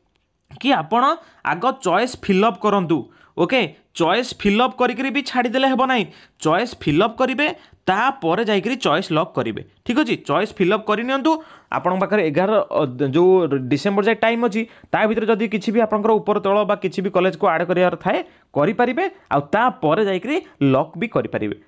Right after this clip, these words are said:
ଠିକ୍ ଅଛି? ସମସ୍ତେ ଯେମିତି ଚାହାନ୍ତୁ, ନଅ ଦଶ ତାରିଖ ପୂର୍ବରୁ ଯେମିତି ଚଏସ୍ ଲକିଂ ସାରିବା ପାଇଁ, ଆଉ ଚଏସ୍ ଫିଲିଂ ବି ସାରିବା ପାଇଁ, ଠିକ୍ ଅଛି? ତ ଏତିକି ହିଁ ଅପଡେଟ୍ ଥିଲା। ତ ଆପଣମାନଙ୍କୁ ଯାହା ବି ଡାଉଟ୍ ଲାଗୁଛି,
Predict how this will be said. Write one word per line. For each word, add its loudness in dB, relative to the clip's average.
ଠିକ୍ 2
ଅଛି? 0
ସମସ୍ତେ -2
ଯେମିତି -2
ଚାହାନ୍ତୁ, 0
ନଅ 2
ଦଶ -2
ତାରିଖ 2
ପୂର୍ବରୁ 2
ଯେମିତି -2
ଚଏସ୍ 0
ଲକିଂ 0
ସାରିବା 0
ପାଇଁ, -2
ଆଉ 2
ଚଏସ୍ 0
ଫିଲିଂ 2
ବି 0
ସାରିବା -2
ପାଇଁ, -8
ଠିକ୍ 2
ଅଛି? 0
ତ 2
ଏତିକି 0
ହିଁ 2
ଅପଡେଟ୍ 0
ଥିଲା। -2
ତ 0
ଆପଣମାନଙ୍କୁ 0
ଯାହା -2
ବି -2
ଡାଉଟ୍ 0
ଲାଗୁଛି, -2